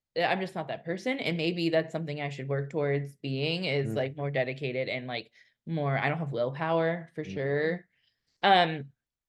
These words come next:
Speaker 1: so for example, like, I thought taking things, like, month by month would be helpful. So if my overall goal is to be healthier, maybe for, like, the month of January, I'm like, "Okay,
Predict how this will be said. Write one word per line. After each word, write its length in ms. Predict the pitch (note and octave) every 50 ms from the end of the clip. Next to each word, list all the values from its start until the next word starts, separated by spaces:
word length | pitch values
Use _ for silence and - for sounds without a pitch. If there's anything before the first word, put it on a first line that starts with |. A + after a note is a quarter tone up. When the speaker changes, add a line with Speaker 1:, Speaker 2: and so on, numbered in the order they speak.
| _ _ _
Speaker 1:
so 520 | - - A#3 A3+ A3 G#3+ G#3 G3+ G3 G3+
for 100 | - G#3+
example, 920 | G3+ G3+ F#3 F3+ E3+ E3 F3+ G#3+ A#3+ C#4 D#4+ D#4+ B3 G3+ F3 D#3+ E3 D#3+ D#3+
like, 260 | F3 E3+ E3 E3+ - -
I 120 | F#3+ G3+ G#3
thought 240 | G#3+ G#3 F#3+ -
taking 340 | - F#3+ F#3+ G3 F#3+ F#3 F3+
things, 220 | F3+ F3 E3+ F3 E3
like, 160 | E3+ D#3 E3+
month 320 | E3 D3+ C#3+ C#3+ D3 C#3+ -
by 140 | D#3+ D#3 D3
month 480 | C#3+ C#3 C3+ C3+ D3+ F#3+ G#3+ G#3 -
would 220 | - F3+ E3+ D3 C#3
be 460 | C#3+ C#3+ C#3+ C#3+ C3+ C3 C#3+ C#3 - - _ _ _
helpful. 460 | - A3 A3 G#3+ - - D3+ C3 - C#3
So 240 | - E3 D#3 D3+ D#3
if 100 | D#3+ E3
my 220 | E3+ E3+ D#3 -
overall 400 | E3 F#3+ F#3+ A3+ G#3+ G#3 G3+ F#3
goal 260 | E3+ E3+ D#3 D3+ D3+
is 120 | D3+ D3 D3+
to 40 | -
be 100 | - C#3+
healthier, 560 | C#3+ C#3 C#3 - - - - - G#1+ - - _ _ - - - - _ _
maybe 280 | E3 E3 D#3+ D#3+ D#3+ D#3+
for, 160 | D#3 E3+ D3+
like, 180 | D3 C#3 C#3+ C#3
the 60 | C#3
month 220 | D3 D3+ C3+ C3+ C#3
of 80 | C3+
January, 500 | C#3 C#3+ C3+ C3+ C3 C3 C3 C3 C3 C3
I'm 160 | C3 C3 C#3+
like, 280 | D3 D3 C#3+ C#3+ C#3+ C#3+
"Okay, 320 | C#3+ C#3 C#3 - - C#3